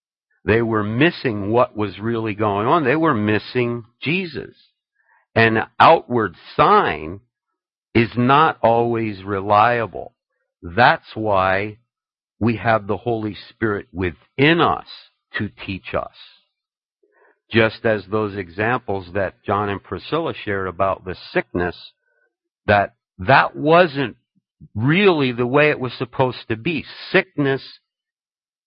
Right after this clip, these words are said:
Je-, by Jesus' stripes, we were healed. That is not the reality when a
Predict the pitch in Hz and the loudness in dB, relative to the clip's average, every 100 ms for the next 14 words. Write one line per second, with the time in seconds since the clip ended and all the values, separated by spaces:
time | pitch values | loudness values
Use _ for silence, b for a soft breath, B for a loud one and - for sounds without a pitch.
0 | _ _ _ - 165 175 - 131 151 165 | _ _ _ -4 -4 -4 2 6 8 6
1 | 135 - 160 147 123 - - 139 147 - | 0 -8 -10 -8 -12 -12 -2 0 0 -6
2 | - 113 123 147 147 135 123 135 131 107 | -16 -12 -8 -6 -8 -8 -6 -4 -2 -4
3 | - _ - 196 190 85 - _ _ _ | -8 _ -10 -6 -6 -8 -14 _ _ _
4 | _ _ _ 90 123 190 180 147 110 127 | _ _ _ -2 0 0 -2 -6 -8 -4
5 | 143 143 135 113 113 117 131 156 143 113 | -2 -4 -6 -8 -4 -2 -2 -2 -4 -8
6 | 101 117 113 101 | -6 -4 -4 -6